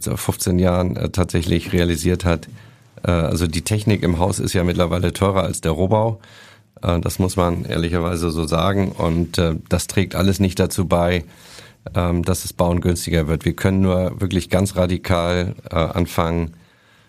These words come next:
uns wieder auf das zu besinnen, was wir in den neunziger Jahren eigentlich gekonnt haben.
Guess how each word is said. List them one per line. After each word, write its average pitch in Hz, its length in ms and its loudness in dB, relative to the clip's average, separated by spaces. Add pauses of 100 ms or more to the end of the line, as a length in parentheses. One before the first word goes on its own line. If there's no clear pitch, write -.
(180)
uns - 240 0
wieder 92 220 2
auf 87 120 -4
das - 220 -2
zu 101 100 -4
besinnen, 92 380 2
was 90 180 0
wir 90 80 0
in 85 60 0
den 87 140 2
neunziger 87 360 0
Jahren 87 320 2
eigentlich 90 240 -2
gekonnt 98 400 -2
haben. 90 480 0